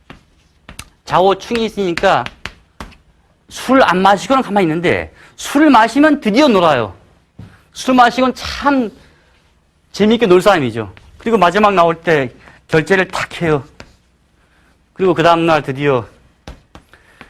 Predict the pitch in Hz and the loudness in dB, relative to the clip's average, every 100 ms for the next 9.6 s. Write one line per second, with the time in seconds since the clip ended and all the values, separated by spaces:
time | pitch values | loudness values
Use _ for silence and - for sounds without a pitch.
0 | _ _ - 185 175 151 143 123 131 - | _ _ -6 0 2 2 0 -2 -4 -4
1 | 139 143 117 - 120 107 101 - 147 139 | 0 0 0 -6 -12 -10 -14 -8 0 0
2 | 113 101 98 - 123 - - _ _ - | 0 -6 -8 -10 -14 -16 -20 _ _ -20
3 | - _ - _ _ _ _ _ - _ | -20 _ -20 _ _ _ _ _ -20 _
4 | _ _ _ _ - 277 302 240 214 233 | _ _ _ _ -2 2 4 4 2 2
5 | 240 240 214 - 214 185 202 131 90 _ | 0 0 -2 0 -2 2 2 0 -4 _
6 | _ _ _ _ - 233 247 - 269 269 | _ _ _ _ -2 -2 -4 -4 0 2
7 | 311 294 254 220 220 - 254 302 277 240 | 4 4 4 2 0 -2 0 2 4 2
8 | 208 208 - - 240 180 185 226 220 190 | 2 -2 -8 -4 0 2 2 0 -2 -4
9 | 156 147 151 165 156 | -4 -6 -6 -4 -4